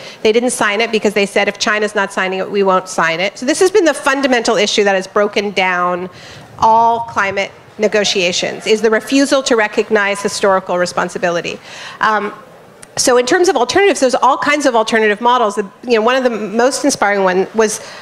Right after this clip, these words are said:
was one that was developed by a group in Ecuador, uh, called Acción Ecológica w-, w-, for the Yasuni National Park. Um,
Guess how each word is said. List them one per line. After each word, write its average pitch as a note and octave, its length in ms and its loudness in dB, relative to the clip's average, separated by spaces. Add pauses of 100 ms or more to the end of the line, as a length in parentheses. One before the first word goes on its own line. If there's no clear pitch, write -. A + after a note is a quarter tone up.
(260)
was A#3+ 260 2
one A#3+ 420 2 (180)
that A3+ 160 0
was G#3+ 160 2
developed A#3+ 360 2
by A3 120 2
a G3+ 180 -6 (140)
group B3+ 340 2
in A#3 200 2
Ecuador, G#3 840 0
uh, A3 40 -8
called A3 200 -2
Acción G#3 360 0
Ecológica G3+ 520 0
w-, F#3 260 0
w-, G3+ 220 -2
for G#3 480 2 (200)
the G#3+ 160 2
Yasuni B3 400 2
National G3+ 420 -2
Park. F3 340 0 (240)
Um, F#3+ 360 -2